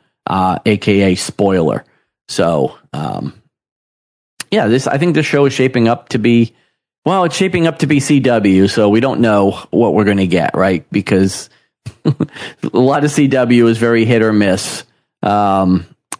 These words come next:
but, um, this show is, I, I'm excited for it. Hopefully it, you know, hopefully it's good. Um,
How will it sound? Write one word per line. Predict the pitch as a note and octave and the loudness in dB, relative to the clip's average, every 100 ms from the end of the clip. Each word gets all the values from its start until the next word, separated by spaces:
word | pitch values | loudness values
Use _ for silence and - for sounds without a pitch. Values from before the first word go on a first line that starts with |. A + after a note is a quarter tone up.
| _ _ _ _ _ _ _ - | _ _ _ _ _ _ _ -6
but, | A#2 G2 F#2+ - | -2 0 0 0
um, | G#2 F#2+ F#2+ | 0 0 0
this | G3 | -2
show | - G#3 F#3 | 0 0 0
is, | C3+ | 0
I, | - C#3 | -2 0
I'm | D3+ D#3 | 0 0
excited | - A2 G#2 G2 | 0 2 2 0
for | G2+ G2 | 0 0
it. | F#2+ | 0
Hopefully | G#2 G#2+ F#2+ F#2+ F2 | 0 -2 0 2 2
it, | E2 - - - _ _ _ | 0 -2 -14 -16 _ _ _
you | - | -6
know, | D2+ | -4
hopefully | G2+ G#2 D#2+ | -2 -2 0
it's | C#2 - | 0 -2
good. | - - - _ _ _ _ _ _ - | -2 -4 -6 _ _ _ _ _ _ -8
Um, | D2 D#2+ B1 A#1+ D#2 | -4 -2 -2 -4 -6